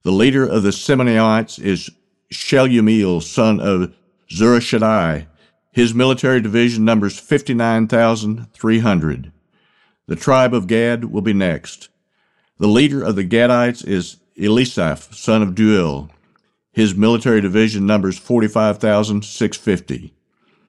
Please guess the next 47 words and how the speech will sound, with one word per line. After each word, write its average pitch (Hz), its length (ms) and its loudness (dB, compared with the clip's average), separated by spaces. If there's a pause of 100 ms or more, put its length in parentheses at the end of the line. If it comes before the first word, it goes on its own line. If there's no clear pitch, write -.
(200)
The 80 100 -12
total 120 360 2
number 110 460 2
in 87 140 0
their 90 120 2
military 101 420 0
divisions 98 520 -2
who 104 80 0
belong 107 280 2
to 107 80 -2
Reuben's 101 480 0
encampment 82 580 -4 (500)
is 95 180 2
a 85 80 2
hundred 127 300 2
and 107 100 -2
fifty-one 110 560 0
thousand 107 540 -2
four 117 280 0
hundred 117 260 0
and 107 120 0
fifty. 80 500 -4 (460)
They 90 200 0
will 92 160 2
move 95 240 2
out 92 240 0
second. - 400 -4 (1300)
The 117 80 -2
tent 165 240 2
of 139 100 0
meeting 135 300 0
is 110 120 -2
to 92 100 -6
move 104 200 2
out 107 220 2
with - 140 -4
the 107 40 -2
Levites' 98 460 0
camp, 85 420 -2
which 90 220 -4
is 92 100 -2
in 92 80 0
the 85 60 2
middle 98 260 2
of 87 80 0
the 82 80 -4
camps. 85 600 -4